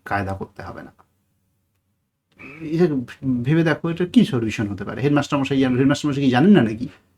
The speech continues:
যে ক্লাস ফাঁকা যাচ্ছে? তো আমি স্যার ওই ক্লাসটায় আমার ঢোকার আগে তিন মিনিট ঢুকে চলে যাব। হ্যাঁ,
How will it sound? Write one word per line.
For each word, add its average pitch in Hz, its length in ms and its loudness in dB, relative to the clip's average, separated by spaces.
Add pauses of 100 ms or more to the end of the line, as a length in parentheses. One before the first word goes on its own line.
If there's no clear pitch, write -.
(340)
যে 127 60 0
ক্লাস 123 240 -4
ফাঁকা 123 220 -4
যাচ্ছে? 123 400 -6 (1800)
তো 139 80 -4
আমি 143 200 8
স্যার 139 260 4
ওই 135 100 6
ক্লাসটায় 127 460 2
আমার 123 260 6
ঢোকার 120 280 0
আগে 120 200 4
তিন 123 220 4
মিনিট 123 300 4
ঢুকে 120 160 0
চলে 120 200 -2
যাব। - 200 -4 (680)
হ্যাঁ, - 240 -12